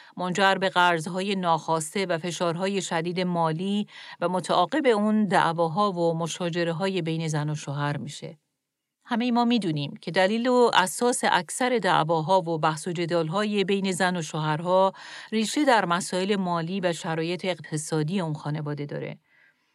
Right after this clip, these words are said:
و این از اون جایی شروع می‌شه که زن و شوهر مثل یک تیم واحد عمل نمی‌کنن. اونها در این زمینه با هم یکی و همسو نیستن. و به خاطر داشته باشیم که ما زنان در این بخش می‌تونیم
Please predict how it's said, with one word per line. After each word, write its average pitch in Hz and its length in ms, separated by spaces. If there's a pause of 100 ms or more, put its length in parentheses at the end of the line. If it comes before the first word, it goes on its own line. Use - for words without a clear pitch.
(120)
و - 40
این 185 120
از 185 180
اون 196 100
جایی 233 240
شروع 220 280
می‌شه 214 260
که 214 120
زن 185 220
و 175 60
شوهر 196 500 (300)
مثل 202 240
یک 214 260
تیم 196 240
واحد 185 580
عمل 190 320
نمی‌کنن. 151 600 (440)
اونها 185 220
در 180 140
این 185 100
زمینه 175 420
با 170 140
هم 185 320
یکی 175 600
و 175 80
همسو 151 460
نیستن. 147 580 (600)
و 170 40
به 160 80
خاطر 160 260
داشته 165 320
باشیم 160 300
که 156 120
ما 156 140
زنان 156 300
در 156 140
این 165 160
بخش 170 360
می‌تونیم 185 440